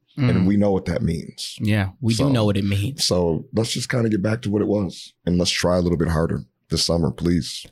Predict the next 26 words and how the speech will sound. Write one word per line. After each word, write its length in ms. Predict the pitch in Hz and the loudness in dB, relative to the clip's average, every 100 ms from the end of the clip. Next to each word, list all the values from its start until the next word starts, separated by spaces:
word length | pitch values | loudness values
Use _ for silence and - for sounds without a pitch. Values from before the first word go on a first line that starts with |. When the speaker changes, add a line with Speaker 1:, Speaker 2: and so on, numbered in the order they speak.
| _ _ _ | _ _ _
Speaker 1:
So 180 | - 190 - | -4 -2 -2
how 220 | 196 320 | 0 2
much 320 | 240 196 185 | 2 2 0
of 180 | 156 123 | 0 0
this 440 | 117 107 101 - | 0 0 0 -2
do 260 | - 120 117 | -4 -2 2
you 300 | 117 113 101 - | 4 2 0 -2
put 260 | - 151 117 | 0 2 2
on 240 | 117 101 | 2 0
social 440 | - 120 110 - | 0 0 0 0
media 380 | 104 104 98 98 | 2 2 4 4
or 40 | 98 | 4
do 100 | 104 | 2
you 120 | 101 | 2
blame 680 | 107 110 104 110 113 101 98 | 0 0 2 0 0 0 0
social 420 | - 107 107 - | -2 0 0 0
media 400 | 101 107 101 104 | 0 0 2 0
for? 360 | 117 - 104 76 | -2 -2 0 0
And 220 | - 127 | 0 -2
I, 260 | - - - | -2 -6 -4
I'm 140 | 180 180 | -2 -2
a 40 | |
critic 320 | - 185 135 | 0 -2 0
of 80 | 113 | -2
social 280 | - 104 - | 0 -2 -2
media. 280 | 78 - - | -8 -10 -14